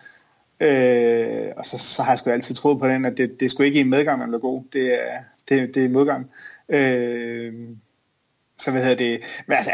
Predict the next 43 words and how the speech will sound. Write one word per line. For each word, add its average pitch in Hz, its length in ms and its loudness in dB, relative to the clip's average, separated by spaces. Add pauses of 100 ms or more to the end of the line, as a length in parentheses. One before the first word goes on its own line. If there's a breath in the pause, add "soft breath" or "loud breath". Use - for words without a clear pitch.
jo, 135 80 -2
der 127 80 0
er 117 80 0
helt 160 120 -4
klart 160 120 4
nogle 135 160 -10
ting 175 140 -2
at 156 60 -4
tage 139 100 -10
med 160 100 0
derfra, 147 360 0
ikke? 160 100 -6
Men 143 100 -10
her, 160 120 -2
det 151 140 -8
var 143 120 0
jo 123 100 -2
også, 139 260 -8
man 135 80 -12
kan 127 80 -10
sige, 123 100 -14
det 135 80 -6
var 131 80 -6
sådan 127 140 -10
en 123 60 -10
reel 160 180 2
undskyldning, 147 380 0
man 123 100 -16
har, 143 180 -2
ikke? 147 100 -10
Fordi 131 160 -8
man, 123 160 -10
man, 120 320 -10 (100)
man 127 100 -4
er 127 40 -2
jo 120 120 -4
skadet. 139 280 2 (720 loud breath)
Øh, 120 560 2 (840)
der 120 80 -6
sætter 131 200 2
en 131 120 2
ud. 143 180 4
Øh, 113 680 -2